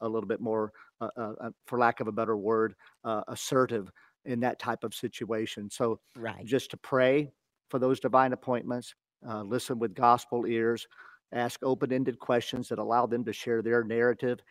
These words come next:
Speaker 1: and be wise in knowing when to be able to, to plant seeds of the gospel with them.
Speaker 2: You have said,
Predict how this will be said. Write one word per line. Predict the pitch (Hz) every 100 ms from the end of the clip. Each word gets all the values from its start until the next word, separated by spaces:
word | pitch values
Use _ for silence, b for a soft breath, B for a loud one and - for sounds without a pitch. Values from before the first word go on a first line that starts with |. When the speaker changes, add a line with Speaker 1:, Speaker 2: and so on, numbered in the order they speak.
| b b b -
Speaker 1:
and | 123
be | 113 113
wise | 101 120 120 123 123
in | - 113
knowing | 113 113 101
when | 117 120 117 b b
to | -
be | 113 113
able | 113 113
to, | 104 98 107 _
to | - 110 107 -
plant | 123 117 -
seeds | - 120 107
of | 113
the | 107
gospel | 104 104 107 - 104 101
with | 123 107
them. | 95 101 _ _ _ _ _ - B B B
Speaker 2:
You | 185 254
have | 302 277
said, | - - 175 160 156